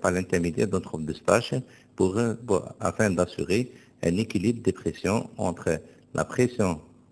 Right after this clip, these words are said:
au niveau de l'oreille moyenne et la pression externe.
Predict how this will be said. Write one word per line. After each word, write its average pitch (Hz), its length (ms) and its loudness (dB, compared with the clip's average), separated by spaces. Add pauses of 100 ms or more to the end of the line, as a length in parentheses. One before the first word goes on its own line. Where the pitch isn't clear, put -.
(100)
au 107 100 2
niveau 90 600 2
de 90 60 -2
l'oreille 87 200 4
moyenne 85 560 0
et 90 80 0
la 90 80 2
pression 110 400 -4 (100)
externe. 76 440 -10